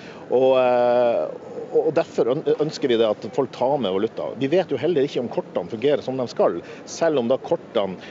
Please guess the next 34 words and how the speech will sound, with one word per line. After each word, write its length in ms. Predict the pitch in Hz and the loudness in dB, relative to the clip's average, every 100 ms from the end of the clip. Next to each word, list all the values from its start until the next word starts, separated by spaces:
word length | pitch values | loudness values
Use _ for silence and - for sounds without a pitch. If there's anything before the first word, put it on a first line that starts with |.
| - | -2
normalt 560 | 135 135 139 104 - - | 0 2 2 0 -4 -16
skulle 340 | - 123 117 | -8 -2 2
gjøre 300 | 92 98 90 | 2 2 0
det. 100 | - - - - - - | -4 -12 -16 -18 -18 -6
Eh, 200 | 117 127 127 | 0 0 2
men 120 | 147 | 0
så 80 | 220 | 4
er 80 | 220 | 4
jo 80 | |
dette 240 | 180 190 160 127 | 2 2 2 2
en, 160 | 143 127 | 0 -2
eh, 100 | 127 | -2
såkalt 480 | 165 160 139 117 - | 0 2 0 -2 -8
varslet 400 | 127 139 - 120 | -4 -4 0 0
krise. 380 | 101 131 - 87 - - - | 0 -2 -2 -4 -6 -10 -4
Eh, 120 | 120 | -2
grekerne 440 | 113 156 151 110 98 | 2 0 0 -6 -2
har 120 | 123 | 2
jo 80 | 123 | 2
hatt 120 | 123 | 2
mulighet 280 | 131 147 98 | 2 2 2
til 80 | - | 0
å 60 | |
forberede 480 | 131 151 143 107 98 | 0 2 2 2 0
seg 240 | - 104 - - | -2 -2 -2 -4
på 80 | 127 | 0
dette 240 | 120 - | 0 0
scenarioet 480 | 107 120 123 101 95 | -2 0 2 2 2
i 160 | 104 117 | 0 0
lang, 240 | 120 139 117 | 2 2 2
lang 160 | 123 110 | 0 -2
tid. 320 | 180 151 76 - - - | -4 -6 -8 -14 -16 0
Så 180 | 151 131 | 2 2
forhåpentligvis 840 | 143 190 - 110 113 143 101 - | 2 2 2 0 0 0 0 -4